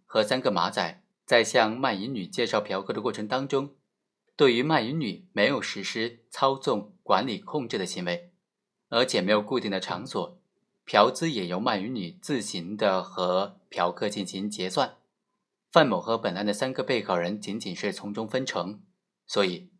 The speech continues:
本案的范某和三位被告人呢，也就是这个主犯范某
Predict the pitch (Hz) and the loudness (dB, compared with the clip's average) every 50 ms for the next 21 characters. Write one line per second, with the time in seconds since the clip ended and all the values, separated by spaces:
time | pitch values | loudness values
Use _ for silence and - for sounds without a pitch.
0 | _ _ _ _ _ _ _ - 117 104 107 143 147 139 127 120 - - 165 139 | _ _ _ _ _ _ _ 6 8 8 8 6 4 2 0 0 0 0 0 0
1 | 107 90 87 87 - - 104 104 104 - 123 127 131 113 104 104 135 117 104 - | 0 -4 -8 -8 -4 -2 -2 0 0 0 -2 0 0 -2 -2 -2 -2 -2 0 0
2 | 104 95 90 87 87 104 117 127 131 - _ _ _ _ _ _ _ _ _ - | 0 0 0 -2 -2 -2 -2 -2 -4 -6 _ _ _ _ _ _ _ _ _ 2
3 | 120 110 104 135 120 - 123 110 - 131 117 113 104 113 95 87 - - 139 120 | 2 2 4 2 0 0 -2 -2 -2 -2 -2 -2 -4 -4 -4 -2 0 2 2 2
4 | 107 110 151 135 110 95 87 82 82 - _ | 2 2 0 0 0 0 -2 -4 -4 -8 _